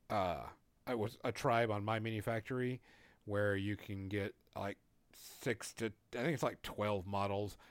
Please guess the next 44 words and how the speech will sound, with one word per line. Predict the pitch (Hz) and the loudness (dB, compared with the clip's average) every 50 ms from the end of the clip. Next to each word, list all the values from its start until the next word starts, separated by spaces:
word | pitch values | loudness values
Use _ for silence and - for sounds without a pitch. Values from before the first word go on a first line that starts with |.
| - - | -4 0
but | 110 113 | 2 4
it | |
also | 113 107 107 - | 4 4 2 0
comes | - 110 101 107 | -4 -4 -4 -4
with | 101 98 | -4 -4
a | |
fifth | - - 120 98 - | -2 -2 -2 -2 -2
edition | 107 92 101 104 - - 95 90 92 | -4 -4 -4 -4 -4 -6 -8 -8 -6
mod-, | 92 92 92 98 98 - - 123 | -6 -4 -4 -6 -6 -8 -8 -4
module. | 110 107 104 98 113 110 110 107 104 - _ - - - - - - - - _ - | -2 -2 -2 0 -2 -2 -2 -2 -4 -6 _ -20 -20 -20 -20 -20 -20 -20 -20 _ -10
Um, | - 101 104 104 101 98 98 98 95 101 98 | -6 -2 0 0 0 0 0 -2 -4 -6 -10
so | - - 110 104 101 98 95 95 92 95 110 | -8 -4 -2 0 0 0 0 -2 -4 -4 -4
you | 104 101 | -4 -4
can | - 101 95 | -4 -6 -4
play | - 107 104 98 95 95 101 - - - | -2 -2 0 0 0 -2 -4 -8 -10 -8
their | 110 98 | -6 -4
game, | 90 101 101 104 113 | -2 -2 -2 -2 0
and | 135 131 | 0 0
it's | 127 - - | -2 0 2
based | - 127 131 127 - | 2 2 2 2 0
in | 135 117 | -2 -2
their | 120 120 117 | -2 -2 -2
world. | 104 101 101 104 101 101 101 107 104 - _ _ - _ _ _ _ _ _ - | -2 -2 0 0 0 -2 -2 -4 -6 -10 _ _ -20 _ _ _ _ _ _ -10
Um, | - 95 92 95 92 92 92 92 90 92 95 92 101 104 - - - - | -6 -4 -2 -2 -2 -2 -2 -4 -4 -6 -8 -10 -12 -14 -18 -20 -20 -20
so | - - 120 107 98 95 95 95 95 101 | -10 -6 -4 -2 -2 -2 -2 -2 -4 -4
you | 104 98 95 | -6 -6 -6
can | - 101 98 98 95 | -6 -6 -8 -8 -8
do | 95 101 98 92 | -6 -6 -6 -6
all | 92 | -6
this | 95 95 - | -6 -6 -8
cool | - - - 95 95 | -10 -10 -8 -8 -8
stuff. | 92 - - 95 101 101 - - - - - - - - - _ _ - | -6 -6 -4 -4 -4 -4 -8 -12 -20 -20 -20 -20 -20 -20 -20 _ _ -6
And | 110 107 110 110 110 110 110 113 110 107 107 | -4 -4 -2 -2 -2 -2 -2 -4 -4 -6 -6
so | - - 101 98 | -6 -4 -4 -2
you | 101 98 98 98 | -2 -2 -4 -4
got | 95 101 95 - - _ _ | -4 -4 -4 -4 -6 _ _
a | - 143 127 | -8 -8 -8
bunch | 110 104 - 104 104 101 - - | -8 -6 -4 -4 -4 -4 -6 -8
of | 98 - | -10 -10
cool | - 107 95 95 | -10 -10 -10 -10
stuff | - - - 98 - | -10 -10 -10 -10 -8
with | 95 87 - | -10 -10 -10
them. | 92 90 104 123 - _ _ _ _ _ _ _ - - | -10 -10 -10 -12 -14 _ _ _ _ _ _ _ -12 -8
Um, | 107 104 104 104 110 113 110 110 113 113 113 113 113 113 113 113 113 113 110 | -8 -6 -6 -6 -4 -4 -4 -4 -4 -4 -4 -4 -4 -4 -4 -6 -6 -8 -8